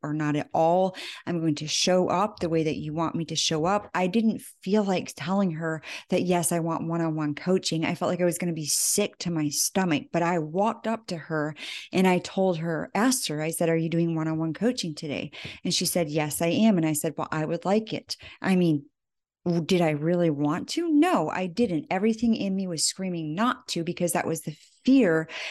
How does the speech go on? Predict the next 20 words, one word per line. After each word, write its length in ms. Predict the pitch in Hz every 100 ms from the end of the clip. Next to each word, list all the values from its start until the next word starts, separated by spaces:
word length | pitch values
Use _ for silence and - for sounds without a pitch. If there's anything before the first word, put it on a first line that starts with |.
| -
that 180 | 190 -
you 220 | 190 190
and 100 | 190
I 400 | - 165 160 156
face, 640 | 156 - - 262 202 165 -
but 180 | 180
it's 240 | 175 - - _
facing 440 | 190 196 - 247
those 340 | 202 180 180 -
fears 420 | - 170 165 160
and 300 | 165 175 156
walking 640 | 175 165 - 196 214 220 - - -
with 360 | 180 175 175 -
them 200 | 185 170
regardless 640 | 165 147 170 165 165 170
of 120 | 170
how 440 | - - 160 160 147
afraid 600 | - 151 - 160 156 147
that 260 | 165 - 180
you 140 | 175